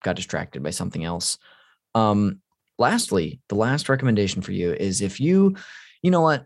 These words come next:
all you really care about is you want another alcoholic protagonist just like Homer for your adventure game, I'll recommend Conker's Bad Fur Day, which was on the Nintendo sixty-four, where you play a,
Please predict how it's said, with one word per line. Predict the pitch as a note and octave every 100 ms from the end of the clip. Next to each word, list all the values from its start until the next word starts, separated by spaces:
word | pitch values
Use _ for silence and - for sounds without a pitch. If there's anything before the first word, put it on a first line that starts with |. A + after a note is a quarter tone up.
| _
all | C#3+
you | D#3 D#3+
really | D3+ C#3
care | B2+ A2
about | A2 G#2+ G#2+ -
is | G#2 F#2
you | C3
want | D3 C3+
another | A2 G2 -
alcoholic | A2+ B2 G#2+ A2 G#2 G#2 -
protagonist | - G2 F#2+ F#2 F2 F#2 -
just | G#2+ G2 -
like | F2+ -
Homer | F#2 F#2 F2+ F#2 - -
for | -
your | G2+ G2
adventure | F#2+ G2+ G2 G#2
game, | A#2 A2+ A2+ - _ -
I'll | G#2+
recommend | G#2+ G#2+ G2 G2
Conker's | - E3+ E3+ D#3+ C3
Bad | A#2 A2 F#2+
Fur | G2+ F#2
Day, | D2+ B1+ - _
which | -
was | F#2+ F2
on | F#2
the | F2+
Nintendo | F2+ F#2 - C3 B2+
sixty-four, | A2 G#2 - F#2 - F#2
where | E2+
you | E2+
play | - F#2+
a, | F2 D#2+